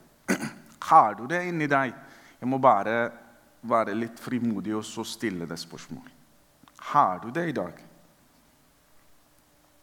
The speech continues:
Jesus kaller noen <clears throat> til å akseptere, til å ta imot den fred som bare Jesus gir.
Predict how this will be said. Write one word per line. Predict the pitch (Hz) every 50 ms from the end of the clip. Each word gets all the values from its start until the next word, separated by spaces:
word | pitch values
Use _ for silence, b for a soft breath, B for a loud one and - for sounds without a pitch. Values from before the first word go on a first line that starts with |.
| _ _ _ _ _ _ - - B B B B B B B B B
Jesus | 131 127 127 131 123 -
kaller | - 143 135 110 101 117 127
noen | 135 156 147 143 135 120 110 110 127 156 - - - - - - - - -
<clears throat> | - - - 175 143 131 113 - -
til | - 113 113
å | 113
akseptere, | 113 - - 123 117 - - - 139 120 110 95 95 95
til | - 123 117
å | 120 120
ta | - - 190 202 214 -
imot | - 131 123 113 113 117 123 131 - - - - - B B B B B B B B B B B B B B B
den | 113 113 117 120
fred | - - 107 101 110 110 -
som | - - 120 113 110 98
bare | 101 85 82 87 90
Jesus | 90 80 71 - - - 87 - - 71
gir. | 65 65 -